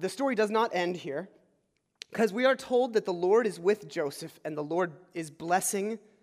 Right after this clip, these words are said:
Joseph's work. So this is going to be the start of a reversal from the exile that Joseph has been, been doing, but not a full one. So Joseph is sold eventually to this rich official of Pharaoh,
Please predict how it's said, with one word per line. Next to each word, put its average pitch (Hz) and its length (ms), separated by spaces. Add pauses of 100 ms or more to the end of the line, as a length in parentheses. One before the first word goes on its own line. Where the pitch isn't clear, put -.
(260)
Joseph's 170 560
work. 139 380
So - 160
this 220 220
is 311 120
going 247 240
to 240 100
be 208 180
the 175 160
start - 760 (600)
of 185 220
a 196 120
reversal 185 720
from 185 260
the 175 180
exile 160 640
that 156 120
Joseph 170 360
has 156 140
been, 143 260 (140)
been 143 180
doing, 131 280
but 131 120
not 165 160
a 160 40
full 160 200
one. - 160 (1040)
So 208 200
Joseph 302 400
is - 160
sold 180 480
eventually 202 600
to 196 140
this 190 200
rich 220 260
official 226 520
of 175 120
Pharaoh, 156 560